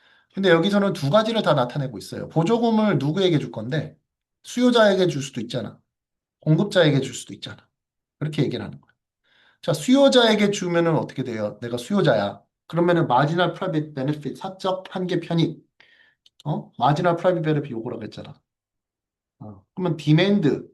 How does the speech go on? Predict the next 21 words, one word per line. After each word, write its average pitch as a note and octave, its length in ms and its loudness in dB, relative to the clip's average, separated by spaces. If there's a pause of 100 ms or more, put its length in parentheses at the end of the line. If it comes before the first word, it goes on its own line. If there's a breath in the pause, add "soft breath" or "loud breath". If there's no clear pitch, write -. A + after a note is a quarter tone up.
수요자에게 F#3+ 920 2
이걸 B2+ 240 -2
줄 A#2 200 -10
경우에 A2+ 400 -6
프라이빗 F3 380 0
베네핏 C3+ 360 -6
요렇게 F3+ 420 -2
이동을 C#3 400 2
하는 C#3 200 0
지점이 A#2 340 -8
있을 C3 200 -12
수 - 140 -16
있겠죠. - 420 -18
요렇게, - 420 -16 (520 soft breath)
요렇게 C#3+ 300 -2
있다가 B2 300 -6
보조금을 D#3 440 4
확 F#3+ 120 -2
줘버려. - 440 -10 (340)
그러면 A#2 300 -12
보조금이 B2+ 580 -6